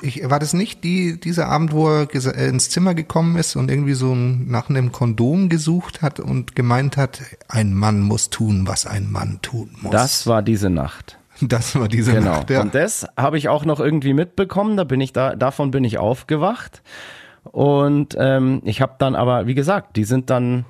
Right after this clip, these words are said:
Speaker 2: ja, wir sind zu dritt in diesem Bett aufgewacht. Aber ich,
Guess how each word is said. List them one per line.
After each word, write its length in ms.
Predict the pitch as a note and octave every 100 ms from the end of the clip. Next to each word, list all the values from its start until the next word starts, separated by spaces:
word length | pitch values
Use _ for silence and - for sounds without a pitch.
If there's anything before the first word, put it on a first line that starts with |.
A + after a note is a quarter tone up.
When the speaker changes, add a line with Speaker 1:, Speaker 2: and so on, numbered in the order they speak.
| -
Speaker 2:
ja, 220 | C3 A#2+
wir 80 | G#2+
sind 180 | A#2 A#2
zu 80 |
dritt 240 | G#2+ B2+ -
in 100 | C3+
diesem 200 | B2 A#2
Bett 200 | A2 -
aufgewacht. 720 | A2+ B2+ - D3+ F3 - -
Aber 560 | A2+ A#2 A#2+ B2 B2 A#2+ - - - - _ _ _
ich, 360 | A2+ - -